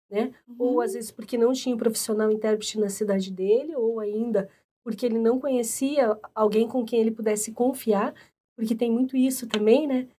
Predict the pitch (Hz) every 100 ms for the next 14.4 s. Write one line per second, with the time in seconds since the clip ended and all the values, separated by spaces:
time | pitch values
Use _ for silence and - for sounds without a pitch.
0 | _ _ _ 208 202 196 190 196 - 202
1 | 214 214 233 214 220 226 220 202 202 202
2 | 196 190 190 196 190 202 214 202 185 185
3 | _ _ _ _ - 220 214 202 - 226
4 | 226 214 196 196 190 190 _ 233 226 214
5 | 208 196 208 - 262 330 - 247 220 220
6 | 214 220 208 208 196 196 202 196 196 190
7 | 233 285 285 - - 175 214 214 254 262
8 | 254 254 226 - - 226 208 190 185 180
9 | 196 - _ 254 233 269 262 262 262 254
10 | 196 185 - _ _ _ 240 262 320 320
11 | 262 254 269 262 247 233 240 233 220 -
12 | - 202 220 233 294 285 196 - _ _
13 | _ 294 294 277 247 285 311 302 311 302
14 | 330 277 254